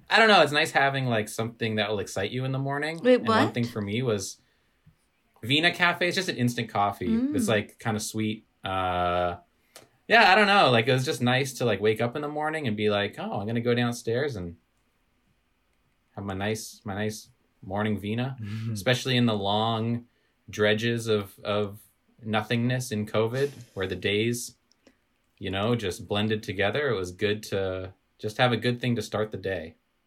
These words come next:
Speaker 1: You know, good way to start the day.
Speaker 3: Yeah.
Speaker 2: You sound like my dad. It's
Speaker 1: Thanks.
Speaker 2: nice.
Speaker 1: Yeah,
Speaker 2: He's
Speaker 1: your dad's a
Speaker 2: awesome.
Speaker 1: good guy.
Speaker 2: Yeah, he's the best.
Speaker 3: Also
Speaker 2: He's literally my, the,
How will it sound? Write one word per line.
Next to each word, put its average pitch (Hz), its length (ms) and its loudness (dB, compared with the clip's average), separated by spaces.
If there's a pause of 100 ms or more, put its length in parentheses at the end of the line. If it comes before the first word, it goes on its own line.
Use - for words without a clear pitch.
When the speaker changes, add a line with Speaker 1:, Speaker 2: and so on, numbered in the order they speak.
(180)
Speaker 1:
You 101 80 -8
know, 139 240 -4
good 139 80 -2
way 120 100 2
to 110 60 0
start 107 240 -2
the 107 60 -8
day. 82 280 -8 (480)
Speaker 3:
Yeah. 117 280 -12 (180)
Speaker 2:
You 254 120 -2
sound 240 240 0
like 302 180 0
my 285 120 2
dad. 208 540 -4 (680)
It's 254 180 2
Speaker 1:
Thanks. - 240 4
Speaker 2:
nice. - 240 -16 (1160)
Speaker 1:
Yeah, 202 100 2
Speaker 2:
He's 135 80 2
Speaker 1:
your 101 80 0
dad's 127 220 4
a - 20 -2
Speaker 2:
awesome. 139 100 -4
Speaker 1:
good 139 120 4
guy. 151 280 -4 (580)
Speaker 2:
Yeah, 330 100 2
he's 349 240 2
the 285 100 2
best. 285 260 6
Speaker 3:
Also 175 260 8
Speaker 2:
He's 269 60 12
literally 311 240 6
my, 269 240 4
the, 262 220 0